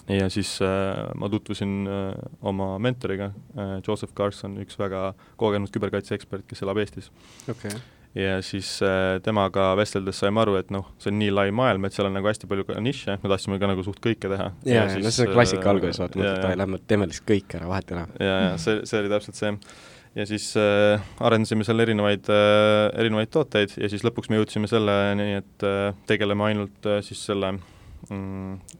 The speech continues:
Speaker 1: ma ei hakka nii detailselt sinna sisse minema, mis rünnakutes tehakse, aga esimene samm on alati informatsiooni kogumine,
Speaker 2: Mhm.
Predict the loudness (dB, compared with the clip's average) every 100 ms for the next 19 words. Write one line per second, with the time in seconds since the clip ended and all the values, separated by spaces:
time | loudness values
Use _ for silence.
0 | -20 _ _ _ -20 _ _ -16 -16 -14
1 | -6 -2 -2 -2 -2 -2 2 2 0 -4
2 | -2 0 0 0 -2 -2 0 2 2 0
3 | 0 0 0 -2 -4 2 0 2 2 2
4 | 2 0 2 2 2 0 -2 -4 -4 -2
5 | -4 -2 -2 2 2 2 0 -2 -6 -6
6 | -2 -2